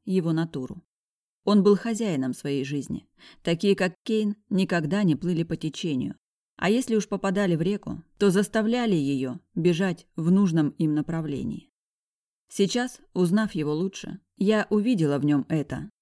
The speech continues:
Огромный потенциал, заоблачные амбиции, безумно сильный дар и упрямый пробивной характер. С таким набором качеств у него просто не было шансов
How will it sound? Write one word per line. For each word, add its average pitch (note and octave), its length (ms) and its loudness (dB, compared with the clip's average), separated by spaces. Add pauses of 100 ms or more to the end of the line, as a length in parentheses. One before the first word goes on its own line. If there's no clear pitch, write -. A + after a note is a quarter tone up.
(320)
Огромный F#3+ 520 2
потенциал, C#3 680 -6 (300)
заоблачные D3 1000 0
амбиции, E3 720 -2 (280)
безумно E3 680 4
сильный D3 440 0
дар F3+ 340 -4 (380)
и F#3+ 120 4
упрямый E3+ 680 2 (120)
пробивной D#3 560 2
характер. - 680 -8 (240)
С - 140 -20
таким F#3 420 2
набором E3+ 460 0
качеств - 560 -8 (220)
у F#3+ 80 2
него F#3+ 200 6
просто G3+ 320 -2
не G3 220 4
было C#3 220 -2
шансов E3+ 520 -4